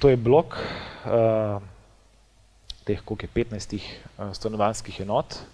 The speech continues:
Eh, izdelan je z, spet zelo enostavne betonske konstrukcije, med katere pa potem v tem sprednjem delu, kjer so terase, so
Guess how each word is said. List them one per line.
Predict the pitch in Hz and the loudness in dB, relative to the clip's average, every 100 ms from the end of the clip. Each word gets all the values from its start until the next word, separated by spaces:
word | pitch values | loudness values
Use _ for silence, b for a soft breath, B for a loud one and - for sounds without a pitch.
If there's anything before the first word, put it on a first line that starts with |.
| _ - | _ -4
Eh, | 117 113 110 107 104 104 - | 2 4 6 4 2 0 -2
izdelan | 101 127 120 120 | 0 2 2 4
je | 110 | 2
z, | 104 - - - _ _ _ _ - | 2 -10 -16 -20 _ _ _ _ -14
spet | - 127 107 | -2 0 0
zelo | 101 120 | 2 2
enostavne | 117 - 113 113 | 2 2 0 0
betonske | 104 - 117 - 107 | -4 -4 -6 -6 -8
konstrukcije, | 101 - - - 165 160 - B B B | -10 -12 -14 -4 -2 -2 -6 B B B
med | 110 - | -8 -6
katere | 110 - 127 123 | -2 4 4 4
pa | 113 | 0
potem | - 120 117 | -2 -4 -2
v | |
tem | 120 110 | -4 -6
sprednjem | - 127 131 131 | 2 2 2 2
delu, | 117 113 | 2 2
kjer | 110 110 | 0 -4
so | 107 | -8
terase, | - 107 113 113 | -2 4 4 2
so | 117 | -12